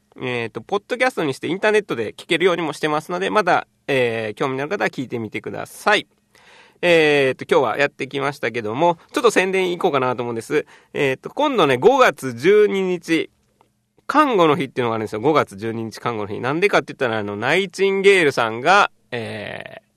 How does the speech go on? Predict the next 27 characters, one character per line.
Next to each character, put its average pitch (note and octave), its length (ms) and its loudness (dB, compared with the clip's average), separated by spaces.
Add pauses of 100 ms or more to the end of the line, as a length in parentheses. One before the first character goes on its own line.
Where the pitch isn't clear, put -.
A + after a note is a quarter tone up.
(520)
生 E3 100 2
ま E3 140 6
れ C3 80 4
た A#2 100 2
日。 G2 240 -6 (1160)
そ A#3+ 140 2
の A#3+ 100 4
ね、 G3+ 180 4
看 B3 220 4
護 F#3 80 4
の D3 120 2
日 C#3+ 120 0
に、 B2+ 340 -2
え G2+ 440 -6
ー - 40 -20
と、 F#2 260 -6
ス - 120 -14
ペ A#3+ 80 0
シ C4+ 80 4
ャ B3+ 40 6
ル B3 340 4
特 G#3+ 200 2
番 C#3 200 4
や A#2 80 0
り A2+ 80 0
ま A2+ 100 -2
す。 - 260 -12